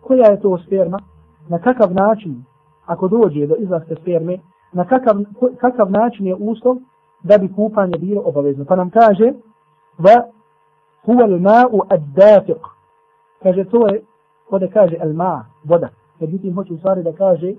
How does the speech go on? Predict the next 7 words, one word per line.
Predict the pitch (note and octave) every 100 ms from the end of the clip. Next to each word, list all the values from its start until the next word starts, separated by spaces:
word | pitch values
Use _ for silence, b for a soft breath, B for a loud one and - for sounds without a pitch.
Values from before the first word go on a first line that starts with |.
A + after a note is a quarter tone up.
| _ _ _ _ _ _ _ _
da | D#3+
je | D#3+
to | G#3 G3+ - _
teku-, | E3 E3 - -
tekućina | E3 G#3+ G#3 B2 G#2 _ _ _ _ _ _ _ _
koja | F3 F3
izlazi | A3+ G#3 E3+ G#3